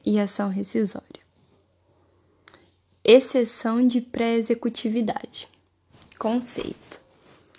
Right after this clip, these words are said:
Ao se iniciar uma ação de execução, o executado pode ter os bens penhorados,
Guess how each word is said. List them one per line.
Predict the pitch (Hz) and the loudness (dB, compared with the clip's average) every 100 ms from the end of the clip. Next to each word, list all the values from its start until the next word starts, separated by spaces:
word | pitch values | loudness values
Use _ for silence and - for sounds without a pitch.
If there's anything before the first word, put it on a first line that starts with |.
| - - _ _ - | -20 -20 _ _ 0
Ao | 247 | 0
se | 302 349 | 2 6
iniciar | 302 247 - 208 202 208 | 6 4 -2 -4 -2 -2
uma | 202 202 | -4 -6
ação | 190 208 | -4 -2
de | 202 | 0
execução, | 208 202 190 - - 202 190 214 - _ _ _ _ _ _ _ | 0 -2 -4 -4 -2 -2 -2 -4 -8 _ _ _ _ _ _ _
o | - 247 | 0 4
executado | 277 240 226 - - 202 196 196 202 | 4 4 2 -2 -6 -2 0 0 -4
pode | - 208 208 - | -2 -2 -2 -4
ter | 214 208 208 214 - - | -2 0 0 -2 -6 -4
os | 233 247 | 0 2
bens | 233 202 208 | 2 2 -2
penhorados, | - 214 226 233 - - - - | -4 -4 -2 -6 -10 -14 -18 -18